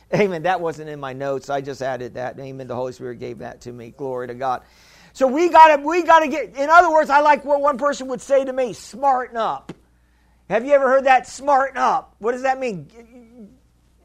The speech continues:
Get, get, get right with God. Smarten up. Amen? In other words, stop going the wrong way and start going the right way. So we have the unlimited, uh, one living on the inside of us, and you can't measure his intelligence. In other words,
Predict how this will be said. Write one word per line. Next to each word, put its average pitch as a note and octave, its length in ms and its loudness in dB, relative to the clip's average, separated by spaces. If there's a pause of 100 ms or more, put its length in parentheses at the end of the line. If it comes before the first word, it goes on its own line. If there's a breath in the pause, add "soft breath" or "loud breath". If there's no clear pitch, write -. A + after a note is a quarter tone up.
(100)
Get, - 280 -4
get, C#4+ 260 -10
get D#4+ 200 -4
right C4+ 240 4
with A#3 120 -4
God. A3+ 380 0 (100)
Smarten C#4+ 580 2
up. A#3+ 280 6
Amen? B3 380 0 (240 soft breath)
In A3+ 100 -2
other D#4 220 6
words, C4+ 220 0
stop C#4+ 420 4
going C#4 340 4
the A#3 80 4
wrong C#4 380 6
way G3+ 440 4 (360 soft breath)
and A3 160 0
start C#4 400 4
going B3 380 4
the A#3+ 120 2
right B3+ 260 10
way. A3 180 0
So B3 160 -4
we D#4+ 240 0
have C#4+ 200 4
the C#4 100 -4
unlimited, D4+ 920 0 (440 soft breath)
uh, A#3 240 8
one C4+ 500 4
living C#4+ 440 0
on B3+ 140 4
the B3+ 160 -4
inside C4+ 520 4
of A#3 100 0
us, A3+ 320 4 (440 soft breath)
and B3+ 160 0
you D4+ 140 0
can't C#4 380 0
measure C#4+ 300 4
his C4 160 -6
intelligence. B3 360 0
In F#3+ 80 -6
other F4 220 6
words, G3+ 300 -2